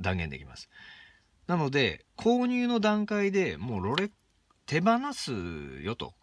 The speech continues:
こう乗り換えるよということであれば、まあ、パテクフィリップとかもっとこう、運上ブランドになったら別なんですけれども、まあ、一般的に手の届く百万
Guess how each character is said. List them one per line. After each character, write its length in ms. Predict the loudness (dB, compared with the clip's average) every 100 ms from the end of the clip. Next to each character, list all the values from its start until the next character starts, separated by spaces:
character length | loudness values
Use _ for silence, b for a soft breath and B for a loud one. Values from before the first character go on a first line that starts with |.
| -14
こ 300 | -4 -2 -2
う 80 | -2
乗 100 | 0
り 120 | 0
換 240 | 2 2 4
え 60 |
る 80 | 2
よ 140 | 0 -2
と 120 | -2
い 100 | -2
う 60 | -2
こ 120 | -4
と 100 | -4
で 100 | -4
あ 80 | -4
れ 120 | -6
ば、 260 | -4 -4 -6 B B B B _ _ _ _ _ _ _ _
ま 140 | -12 -6
あ、 20 |
パ 120 | -2
テ 80 | -2
ク 80 | 0
フ 60 |
ィ 40 | 0
リ 80 | 0
ッ 20 |
プ 80 | -4
と 100 | -6
か 80 |
も 160 | -4 -4
っ 40 |
と 100 | -4
こ 120 | -4 -2
う、 60 |
運 100 | 0
上 160 | 2 2
ブ 120 | 4
ラ 80 | 2
ン 60 |
ド 80 | 0
に 40 | -4
な 60 |
っ 40 | -8
た 60 |
ら 60 | -8
別 240 | -6 -4
な 80 | -4
ん 60 | -4
で 80 |
す 100 | -8
け 60 | -12
れ 100 | -12
ど 80 | -12
も、 140 | -10
ま 100 | -6
あ、 40 | -4
一 120 | -2
般 140 | 0
的 220 | 2 2 2
に 460 | 2 2 0 -2 -4
手 100 | -4
の 140 | -4
届 320 | -4 -4 -4
く 280 | -4 -8 -8 B B B
百 220 | -6 -2
万 260 | 0 0 0